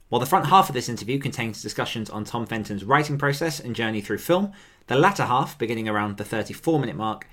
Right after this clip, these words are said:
contains discussions of body horror, trauma, and sexual assault, which some listeners may find disturbing. Listener discretion is advised.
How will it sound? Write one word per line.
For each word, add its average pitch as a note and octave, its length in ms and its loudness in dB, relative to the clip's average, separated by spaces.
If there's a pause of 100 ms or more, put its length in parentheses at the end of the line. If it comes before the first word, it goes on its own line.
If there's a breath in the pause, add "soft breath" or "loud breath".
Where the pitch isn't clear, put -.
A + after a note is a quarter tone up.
(160 soft breath)
contains B2+ 420 -2
discussions B2+ 560 -4
of G#2 240 -8
body D#3 200 4
horror, C#3+ 380 4 (180 loud breath)
trauma, B2 440 0
and A2+ 160 -4
sexual - 360 -4
assault, D3+ 420 -2
which G#2+ 160 -8
some C#3 240 0
listeners A#2 340 -4
may C#3 220 0
find A2 240 -4
disturbing. E2+ 480 -8 (480 soft breath)
Listener B2 300 2
discretion A2+ 640 -2
is A#2+ 160 0
advised. E2+ 540 -8